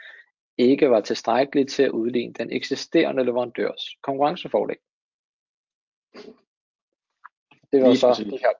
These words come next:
Speaker 1: postnumre, som de mente var, øh, var, øh, alt for, alt for overordnet til at kunne, kunne danne sig et realistisk billede af, hvordan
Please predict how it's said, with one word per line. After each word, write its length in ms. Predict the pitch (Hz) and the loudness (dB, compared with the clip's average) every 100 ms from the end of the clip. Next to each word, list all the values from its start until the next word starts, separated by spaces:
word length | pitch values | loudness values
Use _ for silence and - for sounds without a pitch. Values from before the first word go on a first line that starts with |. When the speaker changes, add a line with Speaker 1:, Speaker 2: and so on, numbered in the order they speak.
| - | -2
Speaker 1:
postnumre, 520 | 135 - 117 113 107 | -2 -2 -6 -4 -6
som 280 | - 113 104 | -4 -6 -4
de 100 | 120 | -6
mente 360 | 104 107 117 117 | -4 -6 -6 -2
var, 420 | 104 104 - - | 0 0 -2 -6
øh, 280 | - - - | -6 -8 -4
var, 280 | - - - | -4 -4 -10
øh, 560 | - - - _ - | -18 -20 -20 _ -10
alt 160 | - 113 - | -8 -8 -4
for, 340 | 113 101 - _ _ _ _ | -2 -2 -6 _ _ _ _
alt 160 | 123 117 | -4 0
for 80 | 101 | 2
overordnet 480 | 104 120 120 101 - _ | 2 2 -2 -14 -18 _
til 140 | - 107 | -8 -6
at 120 | 107 | -6
kunne, 260 | - 107 _ _ | -6 -8 _ _
kunne 80 | - | -6
danne 200 | 107 104 | -4 -4
sig 240 | - 113 107 | -2 0 0
et 60 | |
realistisk 480 | 110 107 117 - - | 0 0 0 -4 -4
billede 300 | 110 113 110 | -2 0 0
af, 80 | 104 | -2
hvordan 380 | 110 104 110 | -2 -2 -4